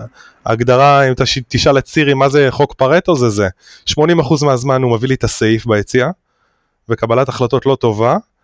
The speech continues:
דריבל מיותר, פס לא מדויק וכאלה, ובעשרים אחוז מהזמן הוא מביא כסף מזומן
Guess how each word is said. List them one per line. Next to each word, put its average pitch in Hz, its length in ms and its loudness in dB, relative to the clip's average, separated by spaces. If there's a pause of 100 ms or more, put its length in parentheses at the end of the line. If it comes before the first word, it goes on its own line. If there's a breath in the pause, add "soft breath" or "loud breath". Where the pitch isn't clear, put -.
(220)
דריבל 139 360 2
מיותר, 123 640 2
פס 127 220 -2
לא 135 60 2
מדויק 117 320 0
וכאלה, 117 400 0 (180)
ובעשרים 110 400 -2
אחוז 147 220 -2
מהזמן 135 320 0
הוא 127 120 0
מביא 151 280 0 (800)
כסף 131 320 -4
מזומן 139 640 2